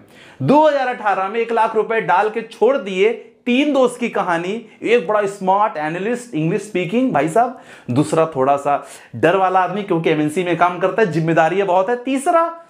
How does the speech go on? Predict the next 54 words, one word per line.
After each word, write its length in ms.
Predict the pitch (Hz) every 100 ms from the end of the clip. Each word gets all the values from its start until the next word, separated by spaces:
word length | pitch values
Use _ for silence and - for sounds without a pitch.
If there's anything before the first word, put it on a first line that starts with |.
| _ _ -
भाई 100 | 165
साहब 160 | 226
ऐसे 220 | 226 226
ही 60 | 262
बंदा 220 | 160 139
है 100 | 143
वो, 140 | 156 160
तो 200 | 180 170
चलो 220 | 180 185
ठीक 280 | 165 165 147
है, 260 | 135 131 - - -
हमने 400 | 180 208 214 139
थोड़ा 120 | 208 220
रिस्क 220 | 240 240
हम 100 | 214
ले 100 | 208
सकते 320 | 208 - 151
हैं, 220 | 131 147
कोई 160 | 196 196
टेंशन 320 | 180 170 196
नहीं 140 | 185
है 60 | 190
भाई 160 | 160 160
साहब, 320 | 233 240 - -
रिस्क 280 | 170 262 240
हम 140 | 202 170
थोड़ा 160 | 180
बहुत 160 | 190 170
ले 140 | 147
सकते 240 | 156 185 254
हैं। 80 | 247
तीनों 240 | 226 240
की 100 | 240
कहानी 340 | 220 185 214
देखो, 420 | 196 202 220 285 - - _
तीनों 240 | 254 294 339
की 120 | 330
कहानी 320 | 254 240 247
में 120 | 247
देखोगे 460 | 226 240 247 226 285
कि 380 | 285 - - 185
भाई 200 | 170 226
साहब 300 | 285 202 123
डिफरेंस 480 | 165 - 254 269 -
किस 200 | 220 214
में 100 | 180
ज्यादा 260 | 170 170
आने 200 | 175 185
का, 80 | 254
बड़ा 280 | 160 185 262
मजा 220 | 165 214
आने 160 | 196 190
वाला 260 | 180 185
है। 240 | 190 -